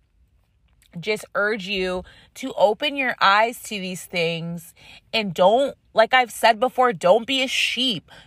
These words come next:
Don't be a casualty of society. Don't drink the Kool-Aid. Like, open your eyes. And when you have the Holy Spirit,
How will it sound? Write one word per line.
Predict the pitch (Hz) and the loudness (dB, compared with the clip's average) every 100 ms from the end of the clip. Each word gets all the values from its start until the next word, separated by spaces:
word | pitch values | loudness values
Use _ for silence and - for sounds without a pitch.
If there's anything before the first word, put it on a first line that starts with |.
| _ | _
Don't | 180 208 220 | 4 4 4
be | 285 | 2
a | 262 | 2
casualty | 202 185 220 214 214 202 - | 2 2 2 0 -4 -4 -4
of | 202 | -4
society. | 175 196 - 143 165 208 190 147 143 - _ | -4 -14 -2 2 4 2 -2 -8 -10 -16 _
Don't | 180 226 233 | 0 0 -2
drink | 285 269 | -4 -4
the | 262 | -10
Kool-Aid. | - 196 233 240 147 151 | -8 -6 -2 0 0 -2
Like, | 180 _ | -8 _
open | 175 196 - 233 | -4 -4 -4 -4
your | 262 247 - | -2 0 2
eyes. | 202 226 214 | 4 2 -2
And | 208 196 | -8 -6
when | 190 214 | -6 -6
you | 214 233 254 294 | -8 -8 -4 -2
have | 285 262 | 0 4
the | 262 | 2
Holy | 254 226 233 | 2 -2 -4
Spirit, | 220 - 170 160 180 247 285 | -12 -10 -4 2 4 4 2